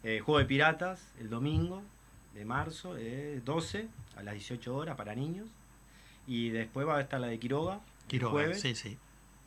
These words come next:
Speaker 1: También. Y bueno, y ahí ya retomamos todo lo que es la, la, la temporada de, de teatro. Y también como compañía de nosotros de teatro,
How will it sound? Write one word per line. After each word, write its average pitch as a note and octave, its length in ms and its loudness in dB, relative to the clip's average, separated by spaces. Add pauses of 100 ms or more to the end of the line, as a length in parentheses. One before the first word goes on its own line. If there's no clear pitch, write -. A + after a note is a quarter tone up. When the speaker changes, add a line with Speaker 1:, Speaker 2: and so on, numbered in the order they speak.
(480)
Speaker 1:
También. B2+ 520 -4 (160)
Y C#3 120 0
bueno, G#3 220 4
y C3+ 80 2
ahí C#3+ 220 2
ya G3 240 0
retomamos D3 520 0
todo D3 140 -4
lo C3+ 80 2
que B2+ 80 -2
es B2+ 40 0
la, A#2+ 140 0
la, G#2+ 200 -6
la G2+ 160 -8
temporada G#2+ 560 -6
de, F#2 160 -8 (420)
de A2 80 -6
teatro. F#2+ 440 -10
Y B2+ 60 -8
también E3+ 280 0
como C#3+ 260 -2
compañía C3 400 0
de D3 60 -2
nosotros C#3 280 -6
de C3 60 -2
teatro, A#2 480 -4